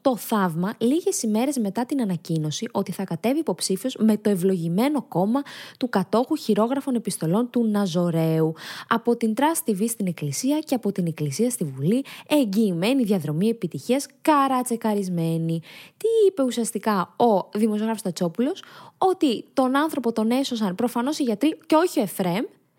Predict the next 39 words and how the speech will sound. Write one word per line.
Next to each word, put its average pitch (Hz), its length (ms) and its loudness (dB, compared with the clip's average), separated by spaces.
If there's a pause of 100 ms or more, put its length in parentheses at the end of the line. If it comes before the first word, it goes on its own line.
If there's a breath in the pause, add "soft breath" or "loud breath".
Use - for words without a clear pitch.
(280 loud breath)
και 294 320 2
ότι, 269 300 0
ε, - 240 -4 (140)
κατεβαίνει 320 540 -2 (200)
με 330 160 0
το 269 100 0
κόμμα 466 220 4
του 381 140 4
Βελόπουλου, 220 440 4
αν 180 60 0
δεν 170 100 -2
καταλάβετε 170 380 2
ποιο 170 160 0
κόμμα 165 260 0
είναι 151 100 -2
αυτό. 247 360 -2 (400)
Ούτε 381 120 2
ύβρις, 220 480 2 (280 loud breath)
ούτε 392 220 4
συκοφαντία, 214 600 0 (240 loud breath)
απλή 320 420 2
κριτική 262 380 0
για 320 140 2
τον 240 140 0
τρόπο 294 240 0
με 262 100 0
τον 233 120 -2
οποίο 285 260 0
τα 254 120 0
πολιτικά 202 540 0
πρόσωπα 262 460 0
και 226 100 -6
οι 220 40 -2
πολιτικοί 196 560 0
χρησιμοποιούν 330 760 0
τα 440 140 2
θρησκευτικά - 560 -6
τους - 180 -14
πιστεύω, 233 680 0